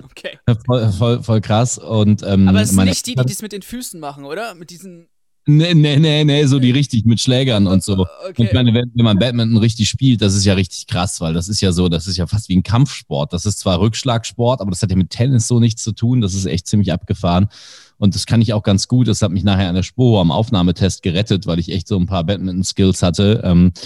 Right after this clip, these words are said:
Speaker 2: aber, äh, dazu vielleicht später. Ähm, auf jeden Fall bin ich dann, äh, in den indonesischen Kindergarten auch gegangen. Meine Schwester, die ist zehn Jahre älter als ich, die ist in die deutsche Schule so, aber ich bin in, äh, indonesischen Kindergarten und ich hab mich auch zu Hause, meine Eltern haben natürlich Deutsch miteinander geredet, aber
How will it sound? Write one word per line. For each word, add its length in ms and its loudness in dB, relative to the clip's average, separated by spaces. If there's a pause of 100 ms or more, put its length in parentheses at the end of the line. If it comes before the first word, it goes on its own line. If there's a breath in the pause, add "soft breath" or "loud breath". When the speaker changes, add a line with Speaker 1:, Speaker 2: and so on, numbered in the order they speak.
(260 loud breath)
Speaker 2:
aber, 380 0
äh, 120 0
dazu 280 -2
vielleicht 240 -2
später. 380 0 (280 loud breath)
Ähm, 320 4
auf 220 0
jeden 180 4
Fall 540 2
bin 260 2
ich 160 -2
dann, 440 4
äh, 100 2
in 160 0
den 140 0
indonesischen 580 4
Kindergarten 560 0
auch 160 0
gegangen. 420 2
Meine 160 6
Schwester, 360 0
die 80 4
ist 120 0
zehn 140 2
Jahre 220 2
älter 240 2
als 180 0
ich, 140 2
die 80 2
ist 100 4
in 60 6
die 100 4
deutsche 360 0
Schule 340 0
so, 240 2
aber 240 0
ich 140 -2
bin 100 2
in, 200 4
äh, 280 0
indonesischen 540 4
Kindergarten 520 2
und 60 4
ich 80 0
hab 80 -2
mich 120 -4
auch 100 -2
zu 200 -2
Hause, 240 2
meine 180 4
Eltern 260 2
haben 40 4
natürlich 220 -2
Deutsch 280 0
miteinander 400 2
geredet, 340 0
aber 240 0